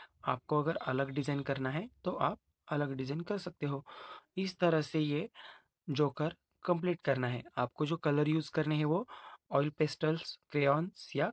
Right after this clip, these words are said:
कलर पेंसिल्स आप यूज़ कर सकते हो। ये तीनों में से एक कौन सा भी, कौन से भी कलर्स आप यूज़ कर सकते हो। और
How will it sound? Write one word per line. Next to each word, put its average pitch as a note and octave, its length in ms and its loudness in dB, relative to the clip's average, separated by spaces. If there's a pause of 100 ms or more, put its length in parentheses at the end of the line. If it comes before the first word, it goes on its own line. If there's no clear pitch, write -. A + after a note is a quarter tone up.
(160)
कलर G3+ 220 4
पेंसिल्स F3+ 580 -2 (180)
आप D3 220 0 (460)
यूज़ F3 340 0
कर C#3 140 -2
सकते - 340 -10
हो। A2+ 180 -8 (1800)
ये D3 140 0
तीनों D3 280 0
में D3 120 0
से D3 120 -2
एक D#3 260 -6
कौन C3+ 200 -2
सा B2+ 180 -2
भी, C3+ 160 -6 (200)
कौन D#3+ 180 4
से D#3 160 2
भी D#3 80 2
कलर्स C3 460 -2
आप D#3 160 -4 (140)
यूज़ F3+ 240 -2
कर D#3+ 100 0
सकते - 320 -6
हो। A#2+ 280 -8
और D3+ 260 -2